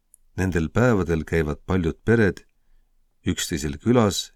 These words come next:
ja soovivad häid pühi või häid jõule.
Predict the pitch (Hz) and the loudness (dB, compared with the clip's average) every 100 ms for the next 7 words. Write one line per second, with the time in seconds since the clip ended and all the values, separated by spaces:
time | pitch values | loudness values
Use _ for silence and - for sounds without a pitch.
0 | - 76 - 95 95 82 85 - _ _ | -8 -4 0 2 2 0 -2 -6 _ _
1 | _ _ _ _ _ _ 78 82 78 - | _ _ _ _ _ _ -2 0 -2 -4
2 | 80 69 64 - _ _ _ _ _ _ | -4 -4 -8 -12 _ _ _ _ _ _
3 | _ _ _ _ _ _ _ _ _ - | _ _ _ _ _ _ _ _ _ -6
4 | 82 73 69 65 _ _ _ _ _ _ | -2 -2 -2 -8 _ _ _ _ _ _
5 | _ _ _ - 98 113 78 76 71 69 | _ _ _ 0 4 4 2 -2 -2 -2